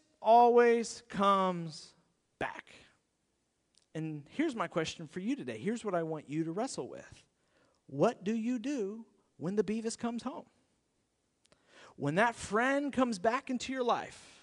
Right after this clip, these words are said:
when that Beavis comes crawling back, when they start to send you that text, when they send you that message, when they give you a fo-, phone call,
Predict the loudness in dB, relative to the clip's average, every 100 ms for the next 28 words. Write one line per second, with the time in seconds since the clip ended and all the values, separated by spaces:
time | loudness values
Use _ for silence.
0 | _ _ _ _ _ _ -6 2 4 2
1 | 0 0 4 4 4 2 2 2 2 2
2 | -6 -8 0 6 10 10 10 10 8 4
3 | 6 6 4 0 0 0 -2 2 2 2
4 | -2 -4 -2 -2 0 -2 0 -2 -2 -6
5 | -6 -6 -6 -6 -2 2 4 4 4 0
6 | -4 0 0 2 2 2 2 2 2 -2
7 | -18 -16 0 0 4 4 4